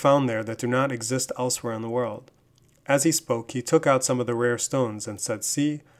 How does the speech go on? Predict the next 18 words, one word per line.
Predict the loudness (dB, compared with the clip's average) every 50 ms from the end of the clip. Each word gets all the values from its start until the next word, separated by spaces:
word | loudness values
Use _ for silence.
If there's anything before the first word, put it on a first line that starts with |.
| _ _ _ _ -2
here | 4 8 8 8
is | 8
a | 6 2
stone | 0 2 2 2 4 4
that | 4 2 2
I | 0 -2
found | 0 2 2 2 2 0
there. | -2 -6 -8 -10 -12 -4
Nothing | -2 -2 0 2 2 2 2
like | 2 0 0
it | -2 -6
can | -6 -6
be | -6 -6
found | -4 -2 0 2 2 0
in | 0 -2
all | -4 -4
your | -4 -4 -6
kingdom. | -6 -6 -6 -4 -4 -6 -8 -10 -12